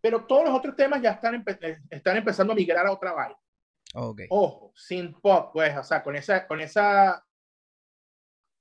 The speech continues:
Speaker 1: se podría parecer más a ese disco, pues. Es como, así como pasó con Hombre Vale y Hotel Miramar, que no se parecen, pero sí se parecen.
Speaker 2: Ok. Tienen la esencia, pero con cosas
Speaker 1: Este viene
Speaker 2: nuevas.
Speaker 1: siendo el,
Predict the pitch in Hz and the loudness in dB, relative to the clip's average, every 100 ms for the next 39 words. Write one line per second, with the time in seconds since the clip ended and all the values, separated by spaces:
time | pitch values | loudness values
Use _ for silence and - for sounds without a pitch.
0 | _ _ _ _ _ _ 196 202 220 285 | _ _ _ _ _ _ -10 -2 0 2
1 | 262 214 220 226 233 220 175 - 127 131 | 0 -2 -4 -4 -2 -2 -4 -6 -12 -12
2 | 143 175 285 233 175 160 247 247 190 220 | -12 -6 0 0 -2 -4 -2 0 -2 -2
3 | 240 226 190 190 226 220 - 208 208 175 | -2 -2 0 2 2 0 -6 -6 -6 -4
4 | 151 135 143 160 226 208 220 233 254 - | -6 -8 -20 -14 -4 -2 0 -2 -6 -4
5 | 165 147 131 185 196 170 117 _ _ _ | -4 -6 -12 -12 -4 -4 -4 _ _ _
6 | _ 135 131 - - _ - 139 165 175 | _ -8 -8 -10 -20 _ -12 -6 -4 -4
7 | - 196 202 196 220 208 190 170 151 151 | 0 -2 -2 -4 -4 -2 -2 -4 -4 -8
8 | 135 147 143 156 415 240 226 208 220 226 | -8 -8 -8 -2 0 2 0 -2 -2 -2
9 | - _ _ _ - - - - _ _ | -4 _ _ _ -20 -20 -20 -20 _ _
10 | _ - 226 247 196 | _ -6 0 2 0